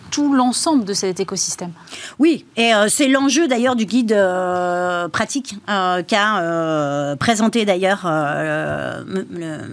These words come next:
Speaker 1: Bruno
Speaker 2: Bruno
Speaker 1: Le
Speaker 2: Le
Speaker 1: Maire.
Speaker 2: Maire ce matin, euh, qui est que justement, euh, plus on arrivera à le faire savoir, euh, d'un côté, et de l'autre côté, euh, plus il y aura des moyens mis en place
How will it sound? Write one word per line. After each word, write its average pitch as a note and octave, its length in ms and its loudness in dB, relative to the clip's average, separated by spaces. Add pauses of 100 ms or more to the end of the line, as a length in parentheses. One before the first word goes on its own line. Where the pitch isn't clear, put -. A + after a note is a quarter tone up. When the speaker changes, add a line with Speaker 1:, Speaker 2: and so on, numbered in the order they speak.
(120)
Speaker 1:
Bruno F3 80 -4
Speaker 2:
Bruno F#3+ 100 2
Speaker 1:
Le G#3 60 4
Speaker 2:
Le G#3 60 2
Speaker 1:
Maire. G3+ 120 2
Speaker 2:
Maire G3+ 140 0
ce - 100 -4
matin, D4+ 280 -2 (500)
euh, F#3+ 480 2
qui B3+ 240 0
est A#3+ 40 2
que A3 60 2
justement, C#4 640 2 (420)
euh, E3+ 560 0
plus D#4+ 280 4
on D4 140 4
arrivera B3+ 460 4
à F#3+ 120 2
le F#3+ 60 -2
faire - 240 -2
savoir, G#3+ 640 0 (120)
euh, F3 240 0 (580)
d'un F#3+ 160 0
côté, A3+ 320 -2 (280)
et A3 80 4
de G#3 140 4
l'autre B3+ 220 4
côté, B3+ 500 0 (180)
euh, D#3 440 -2
plus B3+ 200 0
il A3+ 80 2
y A3 80 4
aura G#3+ 160 2
des F#3+ 120 0
moyens A3 360 4
mis B3 260 6 (420)
en G3+ 100 -4
place G3 480 -2